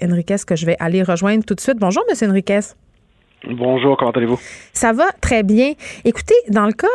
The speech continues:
Speaker 1: euh, d'Éric Salvaire, bon, on a connu, euh, d'autres procès, il y en aura d'autres, là, le procès de Riv-,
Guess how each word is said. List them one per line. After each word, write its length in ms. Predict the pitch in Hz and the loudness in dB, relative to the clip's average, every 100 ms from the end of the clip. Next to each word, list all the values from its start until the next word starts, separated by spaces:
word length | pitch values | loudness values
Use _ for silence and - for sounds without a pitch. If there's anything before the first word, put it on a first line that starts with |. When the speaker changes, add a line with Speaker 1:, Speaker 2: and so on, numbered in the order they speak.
| 440 | 2
Speaker 1:
euh, 680 | 220 180 175 170 95 85 67 185 | 2 2 2 0 0 -4 -6 -2
d'Éric 360 | 196 233 262 | 0 2 -2
Salvaire, 440 | - 202 175 208 226 | -2 -2 0 2 2
bon, 180 | 196 | 2
on 40 | 180 | 2
a 80 | 180 | 0
connu, 440 | 190 190 233 247 | 0 2 4 4
euh, 160 | 196 170 | 2 2
d'autres 220 | 185 196 | -2 -4
procès, 380 | - 190 - 233 | -4 -4 0 0
il 40 | |
y 40 | |
en 100 | 196 | 2
aura 200 | 175 180 | 0 0
d'autres, 300 | 170 208 226 | 2 2 2
là, 80 | 185 | 0
le 80 | 180 | 0
procès 300 | 160 180 208 | -2 -2 0
de 80 | 185 | 0
Riv-, 260 | 175 165 | 0 -2